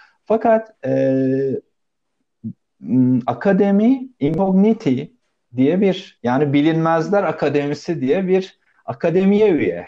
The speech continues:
<laughs> Ve bunlar, e, nihilistler. Çok tabii nihilizm on dokuzuncu yüzyılda çıkmış bir kavram ama <laughs> bu adamlar o dönemde her şeye karşılar. <laughs> Dine karşılar, her türlü otoriteye karşılar.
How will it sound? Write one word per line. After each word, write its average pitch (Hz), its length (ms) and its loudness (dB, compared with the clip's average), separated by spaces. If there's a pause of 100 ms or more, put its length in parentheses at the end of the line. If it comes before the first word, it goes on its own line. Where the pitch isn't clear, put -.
(460)
<laughs> - 500 -20
Ve 156 140 2
bunlar, 202 580 0 (440)
e, 113 400 0
nihilistler. 175 880 0 (180)
Çok 135 320 -4
tabii 139 240 0
nihilizm 151 440 0
on 143 220 -4
dokuzuncu 104 460 -6
yüzyılda 98 300 -6
çıkmış - 500 -14
bir 113 60 -20
kavram - 560 -6
ama 127 180 -8
<laughs> - 20 -18
bu 135 200 -2
adamlar 170 420 0
o 170 200 2
dönemde 165 440 0
her 190 260 0
şeye 160 320 -4
karşılar. 117 560 -10
<laughs> 95 80 -14
Dine 127 360 -2
karşılar, 123 640 -10 (340)
her 135 220 -2
türlü 143 240 0
otoriteye 139 720 0
karşılar. 139 840 0